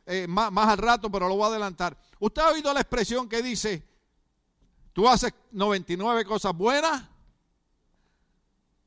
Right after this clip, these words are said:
Y cuando haces una mala,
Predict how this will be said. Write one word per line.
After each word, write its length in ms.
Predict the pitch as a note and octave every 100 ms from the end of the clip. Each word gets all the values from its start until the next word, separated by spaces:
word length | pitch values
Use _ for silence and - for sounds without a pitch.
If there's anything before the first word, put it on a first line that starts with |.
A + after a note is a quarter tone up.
| _ _ _ - - - - - _ _ _ _ _ _ _ _ _ -
Y 100 | E3
cuando 320 | E3+ F3+ F#3+
haces 240 | A3+ B3
una 260 | A3 A#3+ A3
mala, 600 | G#3 C4+ D#4 F#4 A#3+ -